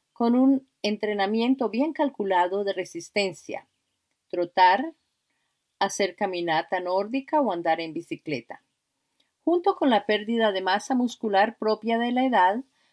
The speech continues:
los músculos se adelgazan con los años, pierden elasticidad y se cansan más rápido, pero con un entrenamiento de fuerza enfocado,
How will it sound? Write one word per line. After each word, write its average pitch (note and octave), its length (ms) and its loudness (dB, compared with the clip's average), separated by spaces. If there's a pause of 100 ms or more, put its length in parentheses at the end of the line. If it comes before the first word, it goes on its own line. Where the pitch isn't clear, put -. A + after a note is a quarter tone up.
(120)
los C4 220 2
músculos A#3 500 0
se A3+ 140 0
adelgazan F#3+ 680 0
con G3+ 200 -6
los G#3+ 220 -6
años, G3+ 580 -4 (420)
pierden F3+ 440 0
elasticidad F3 920 0
y D#4 120 -2
se - 180 -4
cansan F#3 540 -2
más E3 240 -4
rápido, A3+ 500 -4 (540)
pero F#3 260 0
con E3+ 160 -6
un F#3 120 -6
entrenamiento G3+ 800 -2
de E3+ 100 -4
fuerza F#3 760 0
enfocado, G#3+ 800 2